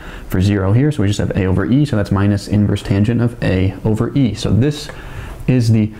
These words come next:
solution for this integral. Now we can work on that first, uh, integral term.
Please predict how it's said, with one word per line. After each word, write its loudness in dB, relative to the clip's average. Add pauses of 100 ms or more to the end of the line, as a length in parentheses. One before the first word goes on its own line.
(140)
solution 2
for -2
this 0 (140)
integral. -2
Now 0
we 0
can 0
work -2
on 2
that -2
first, -2 (280)
uh, -2
integral 0
term. -2